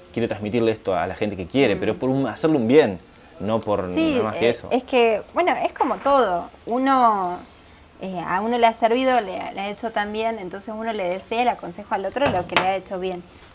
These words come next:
Speaker 2: a uno. El tema es que, eh, bueno, aceptar el camino de cada uno que puede ser diferente y que puede ser, eh, incluso el que uno no esperaba.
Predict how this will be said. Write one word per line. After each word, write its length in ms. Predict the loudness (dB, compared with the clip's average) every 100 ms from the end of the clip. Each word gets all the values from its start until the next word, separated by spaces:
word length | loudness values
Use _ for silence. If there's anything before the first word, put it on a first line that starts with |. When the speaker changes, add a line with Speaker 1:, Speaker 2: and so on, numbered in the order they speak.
| -4
Speaker 2:
a 100 | 0
uno. 240 | 0 -2 -10 -18 -16
El 260 | -10 -8 -2
tema 420 | 0 4 4 2
es 120 | 0 -6 -12
que, 300 | -2 0 0 -4
eh, 300 | -10 -8 -6
bueno, 320 | -2 0 0 -2
aceptar 600 | -6 -6 -6 -4 2 2 2 -8 -20 -20 -12
el 160 | -8
camino 560 | 0 2 2 2 2 0
de 160 | -2 -2
cada 300 | -2 -2 -6
uno 240 | -6 -6
que 80 | -8
puede 260 | -6 -4 -2
ser 280 | 0 0 -2 -12
diferente 640 | -12 -2 0 0 -2 -6 -16 -20 -20 -14
y 260 | -8 -6 -6 -8 -8
que 240 | -6 -6 -6 -2
puede 220 | 0 0
ser, 160 | 0 -4 -4 -12 -14 -10
eh, 360 | -8 -8 -8 -6
incluso 380 | -6 -2 0 0
el 120 | 0
que 160 | -2 -6 -4
uno 180 | -2 0
no 160 | -2
esperaba. 580 | -4 -2 2 4 4 2